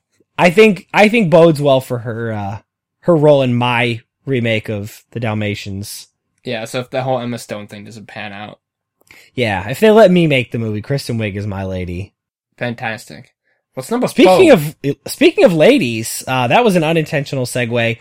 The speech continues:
Speaker 1: Number four is another combo. This one goes to Lady and the Tramp.
Speaker 2: Ah, interesting. I thought you might go for a different lady.
Speaker 1: No,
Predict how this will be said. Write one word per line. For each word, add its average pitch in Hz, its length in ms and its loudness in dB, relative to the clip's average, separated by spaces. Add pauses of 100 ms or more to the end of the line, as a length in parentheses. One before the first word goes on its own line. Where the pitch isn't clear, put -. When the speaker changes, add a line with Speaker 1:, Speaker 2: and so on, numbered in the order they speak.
(260)
Speaker 1:
Number 262 280 6
four 226 360 4
is 190 120 4
another 180 540 2
combo. 131 760 0 (360)
This 240 200 6
one 254 160 6
goes 196 300 6
to 170 220 0
Lady 160 500 0
and 135 200 -2
the 120 120 -2
Tramp. 98 540 -6 (280)
Speaker 2:
Ah, 135 720 0
interesting. 120 540 -10
I 117 100 -12
thought 143 220 -4
you 147 80 -4
might 135 280 -6
go 127 160 -4
for 127 140 -8
a 117 80 -6
different 120 420 -14
lady. 113 540 -10 (720)
Speaker 1:
No, 123 400 2